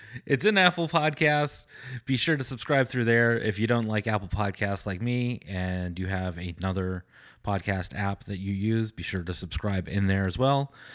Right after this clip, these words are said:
And if for some odd reason you're one of the, like, few people in the world that actually use Spotify for your podcasts, subscribe in there too. Be sure to give it five stars,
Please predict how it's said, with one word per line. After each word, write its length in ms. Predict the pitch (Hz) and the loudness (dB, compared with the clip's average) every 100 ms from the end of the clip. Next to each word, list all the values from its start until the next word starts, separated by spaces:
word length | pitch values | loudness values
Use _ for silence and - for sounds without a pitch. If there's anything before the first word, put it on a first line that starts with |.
| - - _ | -18 -20 _
And 140 | 120 117 | 0 0
if 80 | |
for 80 | 120 | 0
some 300 | 113 131 120 | -2 0 0
odd 240 | 110 110 101 | 2 2 4
reason 340 | 110 107 110 | 4 4 2
you're 160 | 101 101 | 2 0
one 160 | 101 | 0
of 80 | 95 | 0
the, 300 | 92 90 87 | -2 -2 -2
like, 360 | 87 85 82 - - - _ | -2 -4 -6 -14 -20 -20 _
few 240 | - 104 98 | -8 -4 -2
people 380 | 98 95 95 | -2 -2 -2
in 80 | 95 | 0
the 60 | 90 | -2
world 320 | 82 90 90 | -2 -2 -2
that 80 | 87 | -2
actually 300 | 90 - 90 | -4 -4 -4
use 180 | 90 85 | -4 -4
Spotify 960 | - - 92 101 110 110 110 110 113 | -6 -4 -2 0 -2 -4 -4 -4 -6
for 220 | - - | -8 -4
your 180 | 101 101 | -2 -2
podcasts, 760 | - 107 101 - 113 113 - - - - - - _ _ _ _ | -2 -4 -4 -4 -4 -4 -8 -12 -18 -20 -20 -20 _ _ _ _
subscribe 440 | - 127 - 147 123 | -14 -10 -2 0 2
in 80 | 98 | 2
there 160 | 95 | 2
too. 380 | 90 101 101 98 - | 0 -2 -2 -4 -6
Be 60 | |
sure 140 | 113 117 | -2 -2
to 60 | 98 | -2
give 120 | 95 | -2
it 80 | 87 | -2
five 280 | 101 90 | -2 -2
stars, 500 | - 95 92 95 - | -2 -4 -4 -4 -8